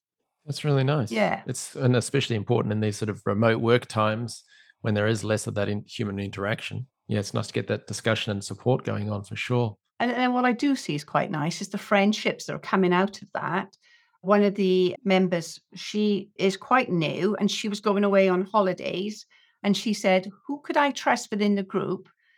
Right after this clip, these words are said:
Speaker 2: to actually cover my business while I'm away?" And I said, "Well, I would trust them all. But obviously, if you're looking at location near to where you live, there's somebody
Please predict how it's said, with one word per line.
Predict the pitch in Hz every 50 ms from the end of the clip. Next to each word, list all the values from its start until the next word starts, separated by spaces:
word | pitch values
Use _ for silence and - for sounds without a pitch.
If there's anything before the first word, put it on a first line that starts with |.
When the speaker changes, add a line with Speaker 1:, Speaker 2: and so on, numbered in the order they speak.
| _ _ -
Speaker 2:
to | -
actually | 202 208 - - 208
cover | - - 214 185 185 196 190
my | 202 202 196
business | 190 196 220 208 208 180 165 - -
while | 180 180 180
I'm | 185 185 185
away?" | 190 196 247 247 196 160
And | 156 165
I | 175 185
said, | 185 214 185
"Well, | 202 208
I | 214 214
would | 202 196 190
trust | - - 185 175 - -
them | - 170 190
all. | 220 233 190 - 143 - - _ _ _ _ _ -
But | - -
obviously, | 196 226 220 226 220 - 202
if | 190
you're | 208 196
looking | 208 208 - 240
at | 208 - - -
location | 190 196 190 - - 254 240 240 240 - - 156 143 151 170 180
near | 190 202 202 202
to | 202 - -
where | 185 185
you | 185 170 180 180 180
live, | 190 196 175 - - - _
there's | 196 190 190 - -
somebody | - 202 202 208 208 202 185 170 151 170 180 175